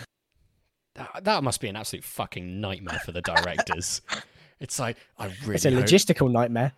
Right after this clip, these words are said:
Speaker 1: I really hope that he goes in this di-, oh, no, he hasn't. Oh, shit, we have to go again. Oh, fuck. James. Uh, <laughs> that must be an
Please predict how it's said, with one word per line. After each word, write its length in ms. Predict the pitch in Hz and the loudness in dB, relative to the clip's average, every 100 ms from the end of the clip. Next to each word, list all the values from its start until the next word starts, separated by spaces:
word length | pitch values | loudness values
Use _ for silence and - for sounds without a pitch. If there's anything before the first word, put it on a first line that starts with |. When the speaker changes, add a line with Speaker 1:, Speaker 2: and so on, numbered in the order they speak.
| _ | _
Speaker 1:
I 120 | - | -8
really 400 | 117 110 107 107 | -6 -6 -6 -4
hope 220 | 95 110 - | -4 -4 -4
that 120 | 120 | -8
he 100 | 104 | -6
goes 280 | 113 107 107 | -4 -4 -4
in 80 | |
this 160 | 104 101 | -4 -4
di-, 180 | 110 107 | -4 -2
oh, 240 | 120 131 127 | 2 4 4
no, 200 | 117 110 | 0 -2
he 100 | 104 | -2
hasn't. 340 | 98 92 107 - | -4 -4 -4 -4
Oh, 120 | 87 | 0
shit, 240 | - 98 | 0 0
we 80 | 98 | -2
have 80 | 90 | -2
to 80 | 101 | 4
go 80 | |
again. 320 | - - - 92 | 4 2 0 0
Oh, 140 | - - | -2 -12
fuck. 600 | - - 147 123 101 - - - - - | -20 -12 -8 -6 -8 -14 -20 -20 -20 -6
James. 480 | - 147 143 143 - - - - - _ - | 0 2 2 0 -4 -10 -10 -18 -20 _ -4
Uh, 440 | 156 151 147 147 - - - - | 4 8 10 8 6 2 -10 -4
<laughs> 80 | - - - - _ _ _ _ _ _ _ _ _ _ _ _ _ _ _ _ _ - - - | -4 -4 -10 -20 _ _ _ _ _ _ _ _ _ _ _ _ _ _ _ _ _ -20 -20 -8
that 120 | 180 | -2
must 160 | 151 - | -2 -2
be 80 | |
an 60 | 120 | -4